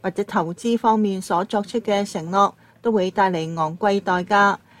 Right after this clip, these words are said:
噉就係我哋想對巴布亞新幾內亞講嘅說話。該國外交部長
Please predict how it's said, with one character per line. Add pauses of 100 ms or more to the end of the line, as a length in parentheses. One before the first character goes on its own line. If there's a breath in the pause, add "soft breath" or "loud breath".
(140 soft breath)
噉
就
係
我
哋
想
對
巴
布
亞
新
幾
內
亞
講
嘅
說
話。 (580 soft breath)
該
國
外
交
部
長